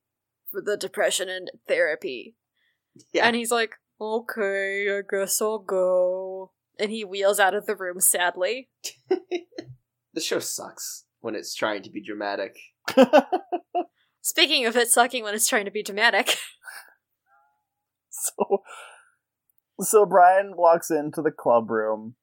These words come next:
Speaker 3: and he's got, like,
Speaker 1: Mm-hmm.
Speaker 3: a box full of custom jean jackets for everybody, 'cause he siphoned money away from the Cheerios.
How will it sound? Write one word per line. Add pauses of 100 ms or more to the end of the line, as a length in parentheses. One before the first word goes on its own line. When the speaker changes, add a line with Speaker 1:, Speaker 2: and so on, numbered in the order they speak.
Speaker 3:
and
he's
got,
like,
Speaker 1:
Mm-hmm.
Speaker 3:
a
box (220)
full
of (500)
custom
jean
jackets
for
everybody,
'cause
he
siphoned
money
away
from
the
Cheerios.